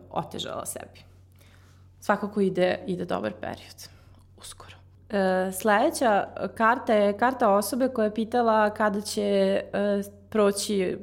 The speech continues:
ta kriza u braku i da li će to biti uspešno, pošto ja nemam ovde za uporedni, a, to je trebalo da se pošalje, ali ja svakako mogu da pogledam, e,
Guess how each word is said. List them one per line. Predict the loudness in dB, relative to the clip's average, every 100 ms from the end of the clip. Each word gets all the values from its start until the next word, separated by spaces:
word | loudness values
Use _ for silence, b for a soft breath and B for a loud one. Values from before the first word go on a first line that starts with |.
| 0
ta | 0 0
kriza | -2 0 2 2
u | 0
braku | 0 0 0 -4 -2 -4 -4 B B B
i | -2
da | 2 4
li | 2
će | -2 -4 -2
to | -2 -2
biti | -2 -2 -2
uspešno, | -4 -6 -6 -4
pošto | -4 -4 -2
ja | 0 2
nemam | 2 4 4 2 0
ovde | 2 2 2 0 0
za | 2 0 0
uporedni, | -4 -2 -2 0 -2 -2 B B B B -4
a, | -2 0 -2
to | -2
je | -2
trebalo | 2 2 4 2
da | -4
se | -6 -6
pošalje, | -4 -2 -2 0 2
ali | 4 4 4
ja | 2
svakako | 2 -4 -4 0
mogu | 2 2 2
da | 0
pogledam, | 2 2 0 0 -2
e, | -4